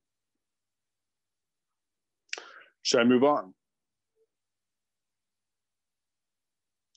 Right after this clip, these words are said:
All right, section nine is just that first change of getting rid of serious before bee disease because it's redundant.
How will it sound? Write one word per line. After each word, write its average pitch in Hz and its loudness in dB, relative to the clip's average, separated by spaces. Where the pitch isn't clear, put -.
All 117 2
right, 131 0
section 127 -2
nine 123 -2
is 117 -8
just - -4
that 107 -2
first 107 -4
change 107 -8
of 95 -16
getting 101 -2
rid 98 -4
of 92 -8
serious 104 -2
before 92 -6
bee 98 -4
disease 104 -4
because - -8
it's 85 -10
redundant. 101 -2